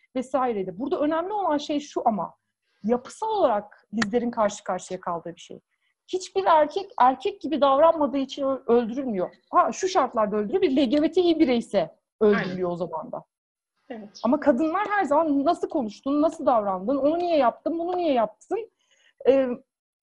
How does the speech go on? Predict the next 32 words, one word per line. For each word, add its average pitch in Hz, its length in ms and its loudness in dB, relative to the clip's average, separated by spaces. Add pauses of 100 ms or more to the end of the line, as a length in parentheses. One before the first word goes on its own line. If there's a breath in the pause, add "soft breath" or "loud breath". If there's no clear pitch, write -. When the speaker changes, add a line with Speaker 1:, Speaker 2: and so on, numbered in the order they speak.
(320)
Speaker 1:
hatırlar 339 520 0
mısınız 311 340 -8
bilmiyorum, 311 360 0
bundan 294 220 2
on 349 220 8
on 339 60 0
beş 294 120 -2
sene 254 160 -4
önce 254 320 -4
bir 285 120 -2
gazete 320 260 2
haberinde 254 340 0
görmüştüm. 214 580 -4
Benim 269 260 0
için - 160 -12
çok - 240 -8
vurucu 220 240 -4
bir 214 80 -4
olaydı. 202 480 0 (640)
Bir 330 60 2
erkek 330 440 2
karısını 320 440 2
öldürüyor. 254 600 0 (200)
E, 233 60 -8
gerekçesi 269 560 2
sorulduğunda 226 500 -4
mahkemede 247 600 -2
rüyasında 359 600 4
karısının 359 360 -2
kendisini 302 380 -4
aldattığını 320 640 2 (100)
söylüyor 359 500 2